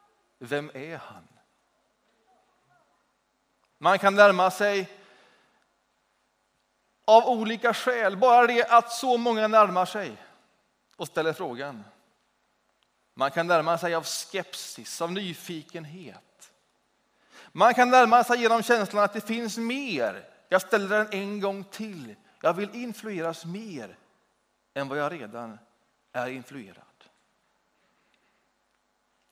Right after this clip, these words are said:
Vad har det här med första advent att göra? Ja, nu börjar ett år, som jag sa, som handlar om honom. Som frågan gäller.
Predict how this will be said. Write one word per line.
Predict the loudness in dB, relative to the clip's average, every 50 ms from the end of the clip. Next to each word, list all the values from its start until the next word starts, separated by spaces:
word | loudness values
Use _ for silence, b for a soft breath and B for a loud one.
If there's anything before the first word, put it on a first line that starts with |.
| _ _
Vad | 0 2 4
har | 4 4
det | 2 2
här | 2 2 0
med | 0 -4
första | -8 -10 -10 -8 -6 -6
advent | -6 -6 -6 -12 -16 -16 -16 -16 -16
att | -14
göra? | -12 -12 -14 -16 -18 -20 -20 -20 -20 _ _ _ _ _ _ _ _ _ _ _ _ _ _ _ _ _ _ _ _ _ _ _ _ _ _ _ _ -6
Ja, | -4 -4
nu | -4 -4 -6 -8
börjar | -8 -6 -8 -8 -6 -4 -4 -4
ett | -4 -6 -8 -12 -16
år, | -16 -16 -14 -16 -16 -16 -18 -20 -20 _ _ _ _
som | _ -20 -18 -14
jag | -14 -14 -14
sa, | -16 -20 -20 -20 _ _ _ _ _ _ _ _ _ _ _ _ _ _ _ _ _ _ _ _ _ _ _ _ _ _ _ _ _ _ _ _ _
som | -16 -16 -14 -12
handlar | -12 -12 -12 -12 -12 -12 -14 -12 -12 -12 -12 -14 -16
om | -18 -18 -16
honom. | -18 -20 -20 -20 _ -20 _ _ _ _ _ _ _ _ _ _ _ _ _ _ _ _ _
Som | -12 -10 -10
frågan | -10 -8 -8 -8 -8 -10 -14 -16
gäller. | -16 -18 -20 -20 -20 _